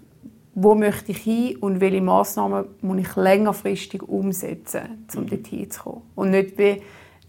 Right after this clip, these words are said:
Speaker 1: nicht einmal einen, einen Fitnessinstruktor organisieren, wo mir am Morgen einen Workshop macht und dann ist alles vorbei. Ähm, ja, das wird einfach nicht nachhaltig sein.
Speaker 2: Mhm.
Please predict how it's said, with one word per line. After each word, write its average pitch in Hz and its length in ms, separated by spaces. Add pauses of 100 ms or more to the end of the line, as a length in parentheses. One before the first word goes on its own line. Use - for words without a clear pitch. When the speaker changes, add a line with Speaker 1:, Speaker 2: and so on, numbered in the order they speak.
(260)
Speaker 1:
nicht 202 380
einmal 196 600 (340)
einen, 180 320
einen 190 180
Fitnessinstruktor 208 1200
organisieren, 190 640
wo 180 80
mir 180 360 (300)
am 185 140
Morgen 185 460
einen 175 140
Workshop 185 500
macht 190 320
und 190 240
dann - 100
ist 190 140
alles - 260
vorbei. - 380 (600)
Ähm, 185 400 (280)
ja, 185 160
das 180 160
wird 185 260
einfach 180 140
nicht 190 140
nachhaltig - 580
sein. - 120
Speaker 2:
Mhm. - 280